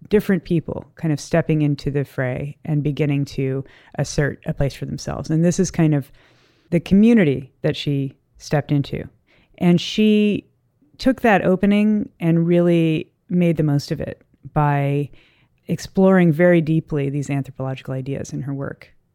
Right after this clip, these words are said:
and asking people to really question the, some of the assumptions which they held closest, like the idea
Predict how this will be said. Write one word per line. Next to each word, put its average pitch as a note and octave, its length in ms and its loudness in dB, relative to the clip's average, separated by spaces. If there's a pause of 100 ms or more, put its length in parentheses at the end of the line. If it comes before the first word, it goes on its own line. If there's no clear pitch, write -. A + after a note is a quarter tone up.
(220)
and D3 320 -4
asking D#3+ 420 -2
people D3 280 -6
to D3+ 120 -8
really D3+ 340 0
question - 580 -8 (340)
the, D3 180 -2
some D#3+ 240 -2
of D3 80 -2
the C#3+ 80 -4
assumptions C#3+ 540 -6
which C#3+ 160 -6
they D3 100 -2
held C3+ 240 -6 (140)
closest, - 640 -10 (320)
like D#3 220 0
the D3+ 120 0
idea C#3 340 -2